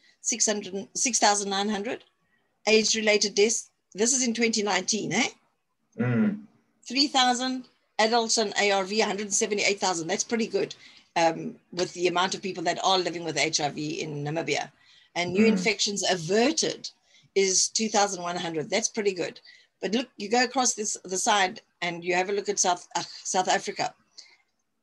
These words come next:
Speaker 1: People living with H I V, seven point seven million. New infections is the amount of people in Namibia that are living with
Speaker 2: <laughs>
Speaker 1: H I V.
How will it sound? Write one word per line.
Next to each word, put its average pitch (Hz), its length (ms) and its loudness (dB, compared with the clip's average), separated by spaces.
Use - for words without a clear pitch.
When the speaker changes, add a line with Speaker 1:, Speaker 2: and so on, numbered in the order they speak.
Speaker 1:
People 247 220 -2
living 226 220 0
with 208 140 0
H 202 240 2
I 196 100 2
V, 180 400 -6
seven 262 340 -4
point 226 240 -2
seven 202 280 -4
million. 185 420 -4
New 208 220 2
infections 226 640 -2
is 190 80 -2
the 202 320 -4
amount 226 720 2
of 208 140 -2
people 247 340 2
in 208 260 0
Namibia 202 500 2
that 185 100 0
are 190 100 6
living 185 260 2
with 131 140 0
Speaker 2:
<laughs> - 0 -
Speaker 1:
H 175 200 2
I 170 100 2
V. 156 260 -4